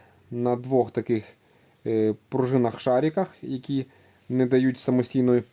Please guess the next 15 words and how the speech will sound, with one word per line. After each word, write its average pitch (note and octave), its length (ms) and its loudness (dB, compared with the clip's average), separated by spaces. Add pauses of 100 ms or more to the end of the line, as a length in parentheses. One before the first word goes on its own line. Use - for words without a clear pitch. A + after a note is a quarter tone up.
переключитися B2 840 -2
від B2 200 -8
вібрації. B2+ 720 -2 (720)
І A#2 480 -4 (520)
тільки B2 320 -4
коли A#2+ 260 2
ви A2+ 360 2
завдаєте A2 440 2
зусилля, F3 460 0
і D3+ 320 -4 (800)
ось G#2+ 180 -10
так B2 260 -4
воно A2 180 -4
переключається. G#2 840 -4
Ось A2 220 -10